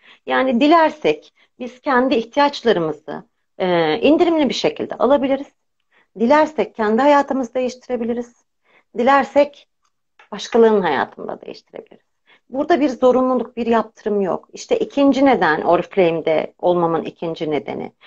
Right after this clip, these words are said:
Bana bir yaptırım yok, bir zorunluluk yok. Şunu yapacaksın, bunu yapacaksın diyen yok. Aynı şekilde ben de kimseye söylemiyorum zaten.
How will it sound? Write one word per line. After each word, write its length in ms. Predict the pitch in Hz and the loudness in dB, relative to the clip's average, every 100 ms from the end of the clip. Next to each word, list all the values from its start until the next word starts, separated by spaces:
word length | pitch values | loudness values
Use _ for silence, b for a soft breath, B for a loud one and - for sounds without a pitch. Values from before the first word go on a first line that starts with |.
| b - | b -2
Bana 260 | 247 269 | 0 2
bir 120 | 233 240 | 2 2
yaptırım 500 | 247 233 - 233 233 | 2 0 -4 -2 -2
yok, 200 | 226 214 | -2 0
bir 120 | 214 | 0
zorunluluk 580 | 214 208 214 214 208 - | 2 2 2 0 -2 -2
yok. 200 | - - | -4 -6
Şunu 200 | - 226 | 0 2
yapacaksın, 640 | 214 190 208 208 - 214 | 2 0 -2 -2 -4 -2
bunu 120 | 196 | 2
yapacaksın 600 | 214 208 208 196 - 202 | 2 2 -2 -2 -4 -6
diyen 160 | 185 185 | -4 -4
yok. 200 | 185 - | -6 -6
Aynı 220 | 254 285 | -6 -6
şekilde 520 | 262 226 220 196 339 - _ _ | -4 -4 -2 -4 -6 -10 _ _
ben 200 | 339 370 | 0 2
de 100 | 339 | 0
kimseye 400 | - 220 208 160 | 0 0 2 0
söylemiyorum 600 | 151 160 151 151 151 156 | 0 -2 -2 -2 -4 -8
zaten. 400 | 160 160 160 165 | -4 -6 -6 -12